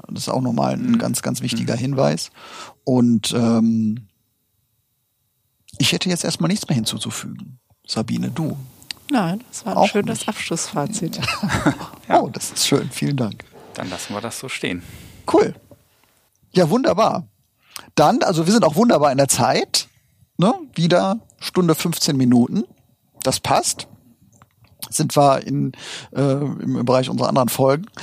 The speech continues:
Speaker 1: Dann bedanke ich mich bei euch. Vielen Dank für eure Zeit. War eine, wieder eine spannende Folge, ein spannendes Gespräch. Ähm,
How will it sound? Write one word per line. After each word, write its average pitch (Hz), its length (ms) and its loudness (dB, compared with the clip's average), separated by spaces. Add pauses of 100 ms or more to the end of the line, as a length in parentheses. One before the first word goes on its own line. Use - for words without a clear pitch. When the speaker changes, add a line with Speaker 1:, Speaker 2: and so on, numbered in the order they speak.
(200)
Speaker 1:
Dann 151 120 6
bedanke 160 260 2
ich 262 100 -2
mich 117 100 0
bei 123 100 2
euch. - 400 -2 (400)
Vielen 196 200 0
Dank 185 140 0
für 175 80 4
eure 147 160 4
Zeit. 156 500 2 (640)
War 147 240 4
eine, 151 280 4 (300)
wieder 147 120 4
eine 127 140 2
spannende 185 360 0
Folge, 175 280 2
ein 143 120 -2
spannendes 156 400 0
Gespräch. - 640 -4 (500)
Ähm, 143 480 2